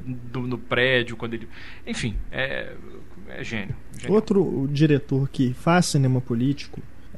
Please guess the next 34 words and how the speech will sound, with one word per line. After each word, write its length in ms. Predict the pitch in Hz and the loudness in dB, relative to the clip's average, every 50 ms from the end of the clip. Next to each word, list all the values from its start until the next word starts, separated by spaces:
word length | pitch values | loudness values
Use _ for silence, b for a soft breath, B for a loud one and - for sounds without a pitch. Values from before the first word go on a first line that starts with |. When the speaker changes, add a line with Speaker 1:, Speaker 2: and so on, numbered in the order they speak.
| - - | -8 -6
Speaker 2:
aqui 300 | 117 110 - - 120 113 | -6 -6 -6 -4 -4 -2
no 80 | 113 | -2
Brasil, 480 | 110 113 110 107 107 110 123 131 135 127 | 0 0 -2 -2 0 2 4 4 6 4
apesar 480 | 120 - 131 131 131 123 127 123 123 | 4 4 6 6 6 6 6 6 6
de 100 | 123 127 | 6 6
não 260 | 135 143 143 151 156 143 | 6 8 8 8 8 6
tratar 540 | - 151 135 123 - - 123 123 120 120 | 6 4 4 4 4 2 2 4 4 6
especificamente 880 | 131 160 175 - - - 143 139 143 143 - - 127 123 127 127 - 139 | 8 8 8 8 6 6 6 6 4 2 0 2 2 2 2 2 2 2
de, 280 | 131 131 135 147 156 151 B B B B B B B - | 4 6 6 6 6 6 B B B B B B B -2
é, 320 | - 127 123 123 120 120 113 107 - - | 0 2 4 4 4 2 0 -2 -6 -8
figuras 540 | - - - 139 131 135 156 175 160 147 - | -6 -2 0 4 8 10 10 10 10 8 4
políticas, 760 | - - 131 123 139 160 165 156 - - - 131 120 117 117 123 | 4 4 6 8 8 8 6 4 2 0 2 2 2 4 4 4
é, 60 | 123 | 2
situações 680 | - - - - 151 139 127 - - 160 160 170 156 | 2 2 4 4 4 4 2 4 6 6 8 8 6
políticas, 640 | - - 131 127 139 175 170 - - 143 139 131 139 | 6 4 4 6 6 4 2 2 2 2 4 6 6
é 100 | 151 151 | 6 6
o 80 | 160 156 | 6 6
José 200 | 165 156 156 151 | 6 6 6 6
Eduardo 320 | 147 151 143 143 139 139 | 6 6 4 4 4 6
Belmonte. 540 | 156 165 180 170 151 143 139 - - - - B B B B B B B B B | 4 6 6 6 6 6 4 2 0 -6 -10 B B B B B B B B B
Dois 240 | - 220 294 254 - - | 6 8 8 8 8 8
filmes 240 | 202 180 160 143 | 8 8 8 8
dele 220 | 135 135 139 139 139 | 8 8 8 8 6
eu 40 | 135 | 4
citaria, 600 | - 147 - 131 123 120 127 135 170 196 208 - - - - - | 0 0 2 2 4 6 6 6 8 6 6 4 0 -8 -10 -6
que 100 | - - | -2 -2
são 240 | - - 143 135 | 2 4 4 6
exemplos 540 | 135 123 131 131 135 - 131 - - - - - - - - - - 139 | 6 6 4 2 2 2 0 0 -2 -4 -6 -8 -10 -12 -12 -10 -6 2
bem, 300 | 135 139 156 185 208 185 | 4 6 8 8 8 6
assim, 260 | 160 - - 139 123 | 4 4 2 0 2
bacanas 600 | 123 135 151 147 - - 156 156 170 170 151 135 | 2 4 4 2 4 4 6 8 8 8 8 6
de 60 | 131 | 6
você 240 | 127 123 - - 120 | 4 2 0 0 -2
conferir, 420 | - 127 - - 127 123 123 131 | -2 -2 -2 0 0 2 2 0